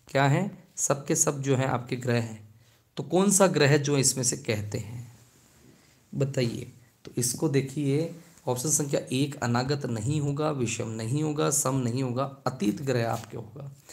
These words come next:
कह रहे हैं कि ताल के सम का अंत होने पर जब, यानी कि निकल जा रहा ना वो, तो अंत होने पर जब गायन वादन का प्रारंभ जब किया जाता है, तब आपके अतीत ग्रह जो हैं, उसमें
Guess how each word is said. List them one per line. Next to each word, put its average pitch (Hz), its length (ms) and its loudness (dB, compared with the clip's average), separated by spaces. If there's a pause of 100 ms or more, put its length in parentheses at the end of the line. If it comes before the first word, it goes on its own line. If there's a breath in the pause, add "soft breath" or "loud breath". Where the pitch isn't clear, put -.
(380 loud breath)
कह 175 120 10
रहे 208 100 8
हैं - 20 8
कि 220 80 2
ताल 156 360 8
के 185 160 0
सम 175 300 2
का 185 140 4 (200)
अंत 196 220 4
होने 131 360 2
पर 190 160 2
जब, 160 340 2
यानी 139 200 0
कि 156 200 -4
निकल 170 280 4
जा 185 120 6
रहा 165 120 4
ना 190 80 0
वो, 170 120 -2
तो 165 80 -2
अंत 185 260 2
होने 160 300 2
पर 170 140 -2
जब 156 160 -2
गायन 135 240 0
वादन 135 300 -2
का 139 120 0
प्रारंभ 131 360 -2
जब 127 220 -6
किया 143 220 -2
जाता 120 280 -6
है, 120 200 -8 (400 loud breath)
तब 170 140 6
आपके 156 280 8
अतीत 143 420 0
ग्रह 127 260 2
जो 127 220 -4
हैं, 123 120 0
उसमें 147 600 -6